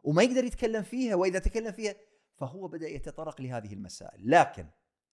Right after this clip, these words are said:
لأنه غير منضبط ولأنه ما منقاد ببوصلة أخلاقية،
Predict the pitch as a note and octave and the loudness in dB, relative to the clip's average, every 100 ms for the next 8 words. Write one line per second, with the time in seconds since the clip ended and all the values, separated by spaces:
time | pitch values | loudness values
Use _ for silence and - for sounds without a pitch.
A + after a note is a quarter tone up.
0 | _ _ B2+ G3+ A3+ G#3+ G#3+ G3+ F3+ D3+ | _ _ -4 2 2 2 2 0 -2 -2
1 | C3+ - _ _ _ C3 D#3 F#3 F#3 G3+ | -4 -10 _ _ _ 0 0 2 -2 -2
2 | G#3+ G3+ F#3+ F#3 E3 F3 E3 F3 F3 E3 | -4 -6 -4 -2 -2 -2 -4 -4 -2 -2
3 | D3+ D#3 C#3+ - B2 A2+ | -2 -2 -4 -4 -8 -8